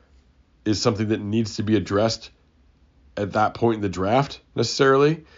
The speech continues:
Um, you know, we'll see how things go over the next, uh, few weeks here, but I'm just looking at,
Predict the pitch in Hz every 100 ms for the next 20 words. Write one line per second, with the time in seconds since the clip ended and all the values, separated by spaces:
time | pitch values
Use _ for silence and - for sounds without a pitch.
0 | - - - 104 110 110 110 - 117 113
1 | 110 120 113 110 113 104 117 113 113 110
2 | 107 - 113 107 107 104 117 107 110 -
3 | 139 131 98 95 - - - - - _
4 | _ _ _ _ _ _ _ _ _ _
5 | _ _ - _ _ _ - - 135 175
6 | 143 131 147 139 120